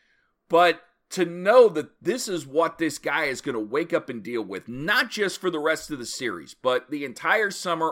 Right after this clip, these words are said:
all year next year, and probably until the day that he dies, that's a pretty heavy burden to take on.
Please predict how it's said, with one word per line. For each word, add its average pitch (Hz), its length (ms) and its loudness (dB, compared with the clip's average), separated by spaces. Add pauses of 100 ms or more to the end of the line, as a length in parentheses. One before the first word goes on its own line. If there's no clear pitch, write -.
all 170 240 4
year 175 160 -4
next 156 340 -6
year, 143 240 -2
and 123 160 -6
probably 110 840 -2 (440)
until 147 280 -2
the 165 100 -2
day 160 220 0
that 160 160 -2
he 139 80 -8
dies, 156 520 0 (320)
that's 381 200 -4
a - 20 -16
pretty 311 260 -2
heavy 208 140 -4
burden 165 340 -2
to 107 60 -14
take 107 260 -6
on. 87 200 -14